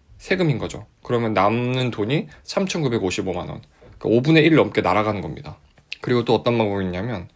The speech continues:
국내 상장 해외 이티에프라고 있어요. 이게 뭐냐면 뭐 앞에 코덱스나 에이스, 타이거 이런 거 붙은 게 있거든요.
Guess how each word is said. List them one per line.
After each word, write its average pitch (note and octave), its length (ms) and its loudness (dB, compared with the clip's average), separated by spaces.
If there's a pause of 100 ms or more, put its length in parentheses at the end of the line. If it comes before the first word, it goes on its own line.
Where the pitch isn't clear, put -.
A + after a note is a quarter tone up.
(100)
국내 D3+ 340 2
상장 F3+ 340 2
해외 E3 220 2
이티에프라고 G#2+ 560 -4
있어요. - 460 -12
이게 A2 160 -2
뭐냐면 F#2+ 520 -2 (440)
뭐 B2 100 0
앞에 - 460 4 (120)
코덱스나 A2 800 -4 (300)
에이스, A2+ 640 0 (100)
타이거 E3 360 4
이런 A2 200 4
거 G2+ 120 0
붙은 - 280 -4
게 A2 60 0
있거든요. F#2+ 440 -4